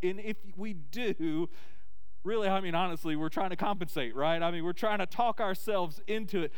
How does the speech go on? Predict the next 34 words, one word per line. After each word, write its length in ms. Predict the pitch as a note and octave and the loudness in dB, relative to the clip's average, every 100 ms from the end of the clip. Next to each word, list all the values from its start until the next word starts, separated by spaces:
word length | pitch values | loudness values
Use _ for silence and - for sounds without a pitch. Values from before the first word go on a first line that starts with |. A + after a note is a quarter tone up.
| - - | -2 -2
So 280 | - C#4 D4 | 0 0 0
many 160 | D4+ | 0
of 80 | C4+ | 0
us, 160 | B3 G#3+ | 0 0
we 100 | D4 | 0
don't 200 | B3 - | 0 0
feel 580 | - - F4+ F4+ C#4 A3 | -2 0 2 2 2 2
like 400 | A3 A3 G#3+ - | 2 2 0 0
powerful 1200 | C4+ D4 D#4 C#4+ A3+ G#3+ G3 G#3+ G#3+ G#3 G3+ - - - - | 0 2 2 2 4 2 2 2 2 2 0 0 -2 -2 -2
people. 460 | - E4 D#4 D#3 C#3 | 2 2 2 0 0
And 160 | G3 B3+ | 0 0
it's 140 | C4 | -2
because 880 | - A#3 - D4 C#4 G#3+ G#3 G3+ - - - - - - D3 | -2 -2 0 0 2 2 2 0 -2 -2 -2 -2 -2 -2 0
God 280 | A#3+ C#4+ B3+ | 0 2 0
did 140 | B3+ | 0
not 240 | A#3+ A3 - | 0 0 0
create 600 | A#3 G3+ A#3 D4+ - A3 | 0 2 2 0 -2 0
you 160 | G#3+ | 0
for 280 | F3+ A3 G3+ | 0 0 0
the 100 | F#3 | 0
purpose 480 | - A3+ G3+ F3+ - | 0 0 0 0 0
of 380 | E3+ E3 C#3+ - | 0 0 0 -2
being 400 | D#3+ C4+ G3+ E3+ | 0 0 0 0
a 160 | D#3+ D#3+ | 0 0
powerful 500 | - F#3 E3+ D3+ D3 | 0 0 0 0 -2
purpose. 560 | - C#4 F#3+ D#3 C#3 - - - | 0 0 0 0 -2 -2 -2 0
He 140 | A3+ | 0
created 640 | - G3+ G3+ B3+ A#3+ E3+ | 0 0 2 0 0 -2
you 100 | F3 | -2
for 180 | F3+ F3 | -2 0
the 80 | D#3+ | -2
purpose 480 | - G3+ G3 D#3+ - - - | 0 0 0 0 -2 -2 0
of 160 | E3+ | 0
stepping 460 | - G#3 F3+ E3 | 0 0 2 0